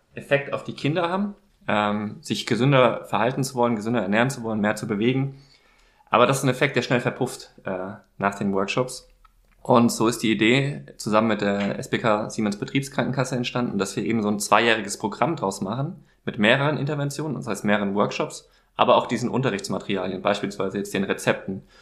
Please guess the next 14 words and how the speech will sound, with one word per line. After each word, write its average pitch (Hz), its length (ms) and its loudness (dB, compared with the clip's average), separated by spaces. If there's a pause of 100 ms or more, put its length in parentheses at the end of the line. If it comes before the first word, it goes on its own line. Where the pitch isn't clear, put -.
(200)
sodass 104 260 2
Gorilla 123 320 4
eigentlich 113 300 -2
so 113 80 -6
eine 104 100 0
permanente 131 480 2
Präsenz 113 400 -2
an 110 80 -8
der 101 80 -4
Schule 165 380 -2
hat 180 180 -8 (640)
und 117 300 6
den 117 140 0
Unterricht 127 560 0